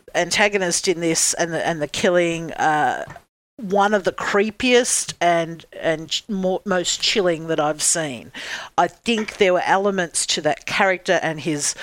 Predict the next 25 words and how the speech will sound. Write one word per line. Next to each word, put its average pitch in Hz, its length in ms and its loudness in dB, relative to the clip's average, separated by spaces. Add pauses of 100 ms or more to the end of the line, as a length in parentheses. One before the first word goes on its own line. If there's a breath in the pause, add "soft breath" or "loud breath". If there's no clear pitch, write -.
(520 loud breath)
domesticity 170 920 0
and 165 100 -2
normality, 170 680 0
if 262 160 -4
you 262 80 2
like, 269 480 4 (360 loud breath)
that 185 640 0
by 180 320 2
letting 196 380 0
us 165 100 -2
see 277 460 2
that, 156 420 0
it 202 160 -2
actually 180 600 -2 (280 loud breath)
made 180 800 0
his 165 400 -4
darkness 175 960 2
more, 170 680 -2 (500 loud breath)
um, 147 540 -4 (340)
more 196 240 2
chilling 151 520 -2
and, 156 340 -4
and, 156 380 -6
and 151 260 -8
scarier. 175 920 -2